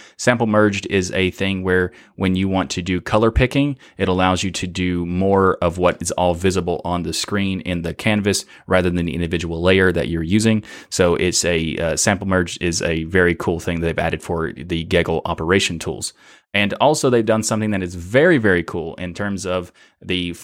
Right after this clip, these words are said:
the, the Flatpak version of gimp now has extension point for plugins.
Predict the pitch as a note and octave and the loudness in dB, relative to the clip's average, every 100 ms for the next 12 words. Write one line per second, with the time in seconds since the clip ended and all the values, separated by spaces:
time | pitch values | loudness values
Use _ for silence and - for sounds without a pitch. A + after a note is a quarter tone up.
0 | - F#2 F2 F2+ - A#2 B2+ - G2+ - | -4 -2 0 -4 0 0 0 0 -2 0
1 | F#2 F2 F#2+ E2+ E2+ F2 F2 - - F#2+ | -2 -2 -4 -6 -6 -4 -4 -6 -12 -4
2 | F#2 F#2 - F#2+ F2+ - F2 - C#3+ D#3 | -2 0 0 -2 -2 -6 -10 -4 -2 -2
3 | G2+ - F2+ E2+ - F2+ - C#3+ F2 C#2 | -4 -4 -8 -6 -8 -8 0 0 0 -10
4 | - | -16